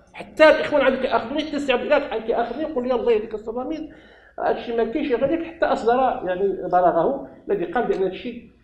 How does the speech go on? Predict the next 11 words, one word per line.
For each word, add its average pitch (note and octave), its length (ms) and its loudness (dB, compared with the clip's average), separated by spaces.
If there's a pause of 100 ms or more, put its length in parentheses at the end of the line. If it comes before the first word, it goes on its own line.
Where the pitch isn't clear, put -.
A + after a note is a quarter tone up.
فقط B3 380 -8 (380)
افتعال G#3+ 600 2
ديال E3+ 220 -4
بعض C3 180 -4 (880)
وسائل E3 440 0
الإعلام F#3+ 480 4
من - 140 -2
أجل F#3 140 0
الإيقاع G3 480 -2
إلى F3+ 80 2
كذلك. B2 400 -4